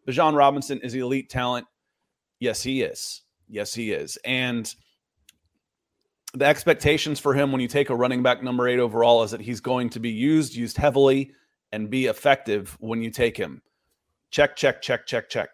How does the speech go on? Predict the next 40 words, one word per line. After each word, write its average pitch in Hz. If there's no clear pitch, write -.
Ye-, 113
yes, 120
he 110
has. -
He's, 110
he's 113
met 127
all 120
those 117
things. 113
Maybe 151
a 160
little 143
more, 120
<laughs> -
honestly. 127
You 123
know, 131
you 131
want 160
him 165
to 143
hit 151
the 139
ground 135
running 127
fast, 120
no 139
pun 147
intended, 110
but, 135
um, 107
he, 135
he 156
really 98
has. 85
And, 113
and 107
we 160
said 151